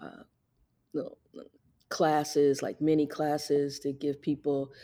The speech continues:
an opportunity, uh, to experience the assortment of offerings we were, um, going to launch that pri-, that, uh, year, the next, the next year in, in, uh,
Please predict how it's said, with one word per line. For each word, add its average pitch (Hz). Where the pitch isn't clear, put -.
an 143
opportunity, 135
uh, -
to 147
experience 143
the 139
assortment 143
of 139
offerings 139
we 143
were, 127
um, -
going 135
to -
launch 143
that -
pri-, 139
that, 131
uh, -
year, 139
the 143
next, 139
the 170
next 165
year 127
in, 135
in, 135
uh, -